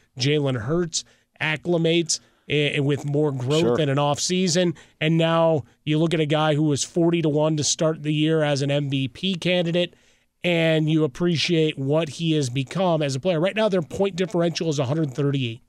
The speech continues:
Speaker 2: <laughs> It's amazing. It's also amazing, Mike, because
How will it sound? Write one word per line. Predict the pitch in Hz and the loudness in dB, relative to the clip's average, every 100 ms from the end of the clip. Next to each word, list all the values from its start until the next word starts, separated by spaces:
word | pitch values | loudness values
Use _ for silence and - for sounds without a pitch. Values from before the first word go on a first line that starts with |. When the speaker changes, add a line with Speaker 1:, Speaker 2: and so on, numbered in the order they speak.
| _ _ _ _ - | _ _ _ _ -20
Speaker 2:
<laughs> | - 175 - _ - - - | -18 -18 -20 _ -20 -14 -8
It's | 131 - | -4 -2
amazing. | 117 98 98 85 76 - _ _ _ _ _ _ - | 0 0 0 -2 -6 -14 _ _ _ _ _ _ 0
It's | 151 | 0
also | - 175 226 208 | 2 2 2 0
amazing, | 185 147 131 135 127 | 2 2 2 0 2
Mike, | 120 120 | 0 0
because | 131 123 139 127 101 | -2 2 4 4 0